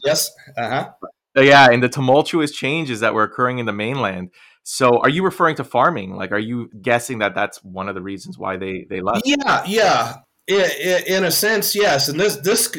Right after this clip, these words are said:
Speaker 1: this would refer now not so much to Akrotiri, the epi-Paleolithic people, but it would, uh, refer to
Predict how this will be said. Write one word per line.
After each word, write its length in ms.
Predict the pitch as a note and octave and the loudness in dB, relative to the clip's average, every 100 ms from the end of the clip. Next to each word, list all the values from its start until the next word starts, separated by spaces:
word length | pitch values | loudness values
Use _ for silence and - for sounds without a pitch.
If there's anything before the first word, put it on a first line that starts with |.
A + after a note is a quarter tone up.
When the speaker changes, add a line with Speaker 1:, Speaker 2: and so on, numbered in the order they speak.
| C3+ | -4
Speaker 1:
this 240 | G3 - | -4 -2
would 260 | G#3+ F3+ - | -4 -4 -6
refer 420 | C#3+ C3+ F3+ E3 | -6 -4 -4 -2
now 460 | D3 C#3 C3+ B2+ - _ _ _ _ | -2 0 0 -2 -4 _ _ _ _
not 440 | B2+ C#3+ G#3 A3+ | -4 0 0 0
so 480 | - - - G3+ G3 | -2 -2 -2 -2 -2
much 520 | F#3 F3+ F3 - - _ _ _ _ | -2 -2 -2 -4 -8 _ _ _ _
to 60 | - | -2
Akrotiri, 840 | C#3+ D3 C#3 C3 - G#3+ D#3+ A#2+ | 2 2 0 -4 0 2 2 0
the 120 | A#2 C3 | 0 -2
epi-Paleolithic 880 | C#3 B2+ A#2+ A#2+ A2 G#2+ G#2+ A2 G#2+ | 0 -4 -4 -6 -4 -4 -6 -8 -12
people, 320 | A2 A#2 - C3+ - - | -12 -12 -14 -20 -14 0
but 160 | D3+ | 2
it 120 | C3+ | 2
would, 340 | C3 C#3 C3+ C3+ - - - | 2 2 0 -4 -20 -14 -2
uh, 260 | B2+ A#2+ A#2 | 2 2 0
refer 400 | B2 D3+ D3+ D3 | -4 -2 -2 -2
to 460 | C#3+ B2+ A#2+ A#2+ | -2 0 0 -4